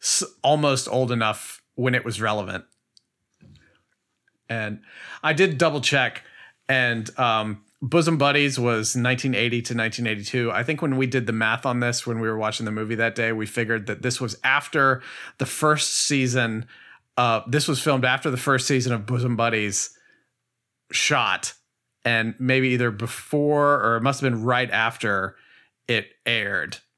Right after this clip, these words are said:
I think Bos-, yeah, it was the year after it aired. And, uh, 'cause Bosom Buddies pilot was November of nineteen eighty.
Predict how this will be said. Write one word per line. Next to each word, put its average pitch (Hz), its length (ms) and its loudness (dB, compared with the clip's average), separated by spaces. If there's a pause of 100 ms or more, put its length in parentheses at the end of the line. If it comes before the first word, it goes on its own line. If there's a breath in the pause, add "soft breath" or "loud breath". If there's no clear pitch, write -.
(100)
I 117 80 -2
think 170 260 -2
Bos-, 139 220 2
yeah, 120 180 2
it 101 40 -2
was 117 120 -2
the 127 100 -2
year 165 220 6
after 147 340 2
it 113 120 -2
aired. 98 420 0 (640 soft breath)
And, 104 560 0 (200)
uh, 95 460 -2 (120)
'cause 117 180 -2
Bosom 127 280 -2
Buddies 120 240 0
pilot 107 420 -2
was 107 220 -6
November 107 560 -2
of 95 100 -8
nineteen 110 540 -6
eighty. 110 480 -4